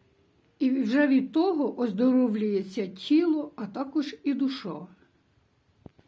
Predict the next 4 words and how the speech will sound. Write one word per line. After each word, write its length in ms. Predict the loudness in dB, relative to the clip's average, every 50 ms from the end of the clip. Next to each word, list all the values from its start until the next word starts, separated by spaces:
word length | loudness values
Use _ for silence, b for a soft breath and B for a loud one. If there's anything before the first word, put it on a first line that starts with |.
| B B B B B B B B B B B B B B B -6
Така 300 | -6 -4 2 4 4 4
рослинка 760 | 6 4 2 0 0 2 4 6 6 8 6 6 4 2 -2
цікава 600 | 0 0 -2 -2 0 2 2 2 4 2 2 0
тим, 460 | -2 -2 0 2 4 4 4 4 2